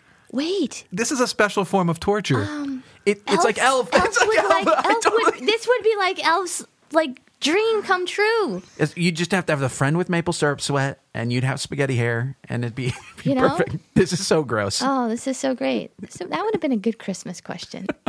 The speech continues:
Speaker 1: <laughs> Man, let's not think about Christmas. I'm, I'm picking up that we're leaving, we're, like, leaving this, this m-, maple s-, uh, syrup sweat to the, to itself. I don't
Speaker 3: I,
Speaker 1: know. I'm
Speaker 3: there's
Speaker 1: picking
Speaker 3: no,
Speaker 1: up the
Speaker 3: there's
Speaker 1: hair
Speaker 3: no
Speaker 1: thing.
Speaker 3: way you can choose maple syrup sweat.
Speaker 1: No.
Speaker 3: It's not manageable.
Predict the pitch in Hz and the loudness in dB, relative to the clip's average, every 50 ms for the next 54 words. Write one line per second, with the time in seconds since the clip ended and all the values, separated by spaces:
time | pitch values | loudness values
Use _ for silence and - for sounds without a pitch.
0 | - - - - - - - 240 254 269 269 269 262 294 302 - 262 233 202 - | -6 -4 -4 -4 -4 -2 -2 -2 -2 0 -2 -2 -2 -2 -2 -2 -4 -4 -4 -4
1 | 208 196 196 180 175 196 - 180 180 - - 185 180 185 202 - - - - - | -6 -6 -4 -6 -6 -6 -6 -8 -8 -6 -8 -8 -8 -8 -8 -12 -14 -18 -20 -20
2 | - - - - - - - - - _ _ _ _ _ _ _ 269 285 277 - | -20 -20 -20 -20 -20 -20 -20 -20 -20 _ _ _ _ _ _ _ 0 0 2 2
3 | 226 294 311 285 392 440 - 480 466 403 359 302 277 262 247 262 262 254 269 285 | 0 0 0 0 -2 0 2 2 2 2 2 0 0 2 2 0 0 2 0 0
4 | 262 269 262 254 - 220 240 240 233 233 240 240 233 - 254 269 269 262 262 240 | 0 0 0 0 0 0 0 0 2 2 0 0 0 0 0 0 2 0 0 0
5 | 220 214 - - - 214 208 - - - - - - 226 226 240 - - 233 233 | 0 -2 -2 -2 -2 -2 -2 -2 -6 -8 -6 -2 0 2 2 2 0 0 0 0
6 | 247 247 254 240 233 226 - - 233 - 220 208 202 - - 226 233 226 220 220 | 0 0 0 -2 -2 -2 -2 -4 -2 0 0 0 -2 -2 -2 0 0 0 0 -2
7 | - - - 214 208 208 - - _ - - 233 226 180 - - 233 226 190 - | -4 -2 0 0 0 0 -2 -6 _ -4 -2 -2 -2 -2 -4 -4 -4 -4 -4 -4
8 | - - - - 196 220 - - - _ _ _ _ - 226 - - 95 - 139 | -2 -2 -2 -2 -2 -4 -6 -12 -20 _ _ _ _ -2 0 0 0 0 -4 0
9 | 127 165 175 - - 170 170 175 196 196 175 185 202 185 170 175 185 180 170 165 | 2 2 2 2 2 2 2 2 2 2 2 2 2 2 2 2 2 2 0 0
10 | 156 151 143 - 147 131 - - 131 110 104 123 113 107 104 - - 113 101 - | 0 -2 -2 -2 -2 -2 0 -2 -2 -2 0 -2 -2 -2 -2 -2 0 0 -2 -2
11 | - - 85 78 - 202 - - - 156 156 143 143 117 120 117 107 95 90 - | -4 -4 -4 -4 0 0 0 0 2 2 2 2 2 0 -2 -4 -4 -4 -6 -8
12 | 82 - - - - | -10 -14 -14 -18 -20